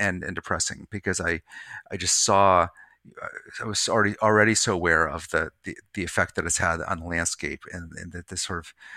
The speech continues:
the, the, this, you know, atomizing effect, this isolating effect of this whole, this whole way of living. And, and so to see it be doubled or trebled was just, you know, I found just, you know, im-, immensely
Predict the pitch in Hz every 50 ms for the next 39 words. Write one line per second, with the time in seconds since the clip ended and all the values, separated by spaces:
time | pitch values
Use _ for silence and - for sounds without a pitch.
0 | - - _ _ 76 - - - - 92 85 87 - - 87 - - - - -
1 | - - _ _ 101 95 - - 98 95 95 101 95 90 87 85 - - 85 -
2 | - - 80 - _ - - - - 101 98 92 - - 92 87 85 82 76 -
3 | - - 80 82 - - 78 - 85 - - - - 101 87 85 85 82 - -
4 | - - - _ _ - 95 - - 107 92 90 85 82 80 - 95 95 92 92
5 | 78 73 78 - _ - - - - - _ _ 123 110 98 90 90 87 - -
6 | 98 - - 107 92 - - - - 110 107 101 90 - - 90 82 - - 87
7 | 90 87 90 90 - 76 - - - 98 87 80 92 73 73 76 - - - 73
8 | 82 - 85 85 - - - - - 95 85 - - - - - _ _ _ _
9 | _ - 92 90 85 90 - - 98 90 82 80 80 - - - - - - -
10 | - - - - - - - _ _ - - - 135 104 101 - - - - -
11 | - 110 104 - - - 107 104 101 101 101 - - - 107 90 71